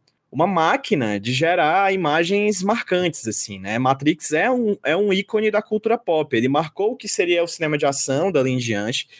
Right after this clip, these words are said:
ele marcou o que seriam os efeitos especiais dali em diante, né? À toa que Matrix ganhou o Oscar de melhor efeito especial daquela época, né? É um filme que, de fato, criou algo novo. Não criou no sentido de trazer do nada. Ele é uma mis-, mistura, né? A gente já falou vários, disso várias vezes, né? Quem nunca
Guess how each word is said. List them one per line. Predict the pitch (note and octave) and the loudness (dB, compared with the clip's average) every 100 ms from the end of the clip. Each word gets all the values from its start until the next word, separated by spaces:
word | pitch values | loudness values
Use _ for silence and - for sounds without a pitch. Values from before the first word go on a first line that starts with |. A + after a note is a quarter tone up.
| - | -6
ele | - D3 | 0 2
marcou | D#3 D#3 F#3+ A#3+ | 2 0 0 0
o | |
que | A3 | 0
seriam | - E3 E3 | 0 0 2
os | |
efeitos | D#3 D#3 F#3 G3+ - | 0 0 0 0 -4
especiais | - F#3+ - D3+ C3 G3 | -4 -4 0 2 2 2
dali | D#3+ C3+ | 2 0
em | |
diante, | B2+ G#2+ A#2+ C#3 | -2 -2 -2 -2
né? | A#2+ | -2
À | |
toa | - C3+ | -2 -4
que | C#3+ | -2
Matrix | A#2 B2 | -4 -2
ganhou | - A2+ C3 | -2 0 2
o | |
Oscar | B2 C3+ - | 2 0 -2
de | A#2+ | 0
melhor | G#2+ | 0
efeito | A2 A2 | 0 -4
especial | - A2+ - G#2+ | -6 -6 -2 -2
daquela | - G2+ G2 | 0 0 2
época, | A2 - - - - - | 0 -2 -20 -20 -10 -2
né? | C3 F3 _ - - | -2 -2 _ -20 -2
É | E3+ | 0
um | G3+ | 0
filme | - A3+ A#3+ | 0 0 0
que, | A#3 - G#3 | 0 0 0
de | A#3 | 0
fato, | C#4 F#3+ G3 A#3+ G3 C#3+ - _ - | 0 0 2 2 0 -2 -6 _ -8
criou | - D4 C4 F#3+ G#3 C3 G2+ _ _ | -2 2 2 2 2 0 -4 _ _
algo | D#3 F#3 F#3+ | 0 2 2
novo. | E3 C3 C3+ | 2 2 2
Não | A3 C#4+ | 0 0
criou | C4+ B3 A3 A3 G#3 | 0 2 2 2 2
no | G#3 | 0
sentido | G3+ G3 F#3+ | -2 -2 -2
de | F3+ | -2
trazer | F#3+ F3+ E3+ F3+ | 0 0 2 2
do | F#3 | 2
nada. | D#3 A2+ A#2+ | 2 2 2
Ele | D3+ | 2
é | F3+ | 2
uma | G3 G3+ | 2 2
mis-, | G#3+ A3 | 0 0
mistura, | D#3+ A3+ - E3+ C4+ | 0 0 0 2 2
né? | C3+ C#3 D#3+ | 2 2 2
A | A2+ | 0
gente | C3 C#3 | -2 0
já | B2+ | 0
falou | C3 B2 A#2 | 2 2 2
vários, | A#2+ A#2+ | 0 0
disso | C#3+ - | -2 -2
várias | C3 F3+ B2+ | 0 0 2
vezes, | A2+ E3 | 0 0
né? | C3 C#3 | 0 0
Quem | D3+ F#3 | 0 2
nunca | D3+ E3 - | 2 0 -2